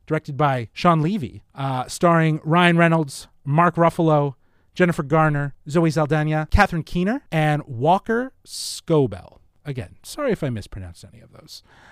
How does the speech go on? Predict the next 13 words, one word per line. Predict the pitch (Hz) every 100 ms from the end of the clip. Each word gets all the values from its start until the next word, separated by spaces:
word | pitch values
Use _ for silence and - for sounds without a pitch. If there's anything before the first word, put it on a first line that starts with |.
| -
Uh, | - 165 165
a | 190
time-traveling, | 254 269 254 233 226 233 202 196
<laughs> | 190
a | 190 190 - - - 196 -
time-traveling | - 247 240 226 196 196 180 156 139
pilot | 165 160 160 147 - - -
teams | - 202 196
up | 175 175 - - -
with | 160
his | 180 139
younger | 147 127 170 247 254
self | 185 - - 160 180 -